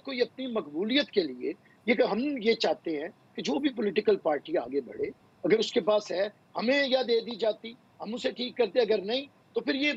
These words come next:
बार बार हम पे गिला आता था कि पीडीएम की हुकूमत जी मुश्तरका थी, हम बड़े मजबूर थे, हम फैसले नहीं कर सके। तो हमने कहा, "लें जी,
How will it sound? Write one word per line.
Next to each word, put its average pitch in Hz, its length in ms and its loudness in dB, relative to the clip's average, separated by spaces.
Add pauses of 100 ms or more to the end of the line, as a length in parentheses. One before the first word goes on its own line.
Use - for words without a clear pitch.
(160)
बार 202 280 4
बार 208 180 4
हम 190 100 -2
पे 202 120 -2
गिला 196 220 2
आता 185 280 0
था 190 160 -4
कि 196 100 -4
पीडीएम 214 480 0
की 190 140 0
हुकूमत 202 380 -2
जी 202 120 -8
मुश्तरका 196 540 4
थी, 214 280 -4 (260)
हम 196 140 2
बड़े 214 220 6
मजबूर 196 600 -6
थे, 214 140 6
हम 202 400 -4
फैसले 208 420 -2
नहीं 233 140 -6
कर 214 140 4
सके। 196 340 0
तो - 320 -10
हमने 175 200 -4
कहा, 190 120 2
"लें 170 200 -2
जी, 185 180 -6